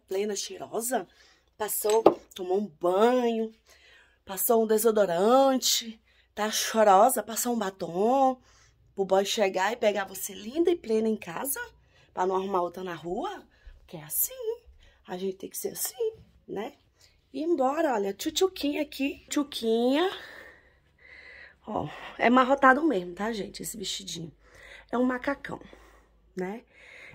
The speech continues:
Então, bora, sextou. E eu vou trabalhar hoje como?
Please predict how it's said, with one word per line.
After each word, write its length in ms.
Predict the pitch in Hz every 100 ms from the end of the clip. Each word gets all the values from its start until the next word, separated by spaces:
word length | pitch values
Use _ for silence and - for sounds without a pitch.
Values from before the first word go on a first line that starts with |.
| -
Então, 600 | 202 220 - 143 196 269 - - -
bora, 580 | 202 185 226 311 381 - - -
sextou. 840 | - - 214 208 - 196 185 392 - - _ -
E 140 | 185
eu 60 | 185
vou 160 | 196
trabalhar 460 | 196 196 185 180 180
hoje 240 | 175 165
como? 460 | 175 180 220 403